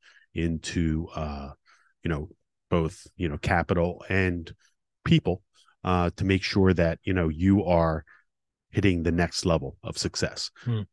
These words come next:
Speaker 1: So I've always kind of kept that in mind. I learned a lot of lessons through that. So, um, yeah, I mean, it really,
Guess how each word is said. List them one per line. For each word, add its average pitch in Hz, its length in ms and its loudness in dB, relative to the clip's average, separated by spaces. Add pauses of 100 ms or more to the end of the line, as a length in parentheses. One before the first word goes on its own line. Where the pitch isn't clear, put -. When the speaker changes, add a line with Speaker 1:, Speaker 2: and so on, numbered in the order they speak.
Speaker 1:
So 87 280 -2
I've 85 160 0
always 135 240 6
kind 113 180 2
of 90 60 -2
kept 98 200 0
that 85 120 0
in 76 120 -4
mind. 76 480 -6
I 80 60 -6
learned 87 300 2
a 85 60 0
lot 82 300 0
of 82 80 2
lessons 78 460 -6
through 76 220 -8
that. - 260 -10 (540)
So, 87 580 0
um, 85 580 -4
yeah, 113 300 4
I 85 80 2
mean, 98 160 4
it 113 320 0
really, 107 540 6